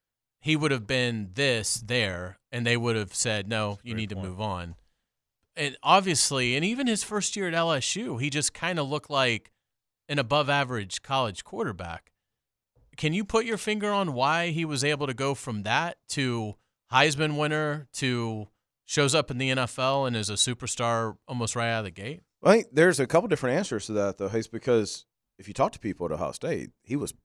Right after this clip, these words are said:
Speaker 3: pushing. It's not like he was far down the depth chart, right? I mean, he was,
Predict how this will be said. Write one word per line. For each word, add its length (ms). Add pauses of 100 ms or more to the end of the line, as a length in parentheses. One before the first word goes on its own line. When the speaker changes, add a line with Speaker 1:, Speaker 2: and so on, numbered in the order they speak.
(100)
Speaker 3:
pushing. 360 (540)
It's 140
not 180
like 240
he 140
was 180
far 200
down 180
the 80
depth 240
chart, 320 (360)
right? 220
I 40
mean, 120
he 140
was, 400